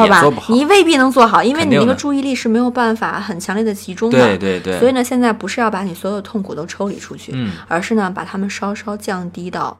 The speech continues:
Speaker 1: 你能够去爆发出来的一个状态。
Speaker 2: 嗯，嗯，嗯，是的，
Speaker 1: 嗯。
Speaker 2: 嗯。
Speaker 1: 所以呢，不要想着有一点儿压力和焦虑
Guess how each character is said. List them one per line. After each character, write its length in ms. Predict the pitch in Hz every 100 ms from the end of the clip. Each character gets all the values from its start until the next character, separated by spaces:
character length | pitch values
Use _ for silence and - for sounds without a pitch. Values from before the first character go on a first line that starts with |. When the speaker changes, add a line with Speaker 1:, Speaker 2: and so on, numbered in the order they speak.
| _
Speaker 1:
你 420 | - 190 143 120 - -
能 280 | 175 170
够 160 | 196 202
去 160 | 190 -
爆 180 | 196
发 160 | 147 147
出 160 | 151 -
来 80 | -
的 60 | 151
一 160 | 117
个 80 | 92
状 200 | 101 95
态。 60 | 98
Speaker 2:
嗯， 80 |
嗯， 40 | 92
嗯， 60 | 82 -
是 180 | - 104
的， 120 | 87
Speaker 1:
嗯。 180 | 80 95
Speaker 2:
嗯。 240 | 101 87 - - - -
Speaker 1:
所 140 | 190
以 100 | 190
呢， 240 | 190 170 165 - -
不 80 | -
要 140 | 196 202
想 220 | 170 85
着 60 | 160
有 200 | 151 156
一 40 |
点 120 | 175
儿 180 | 110 -
压 240 | - 160 156
力 120 | 151
和 320 | 151 143 135
焦 260 | - 180 185
虑 260 | 202 170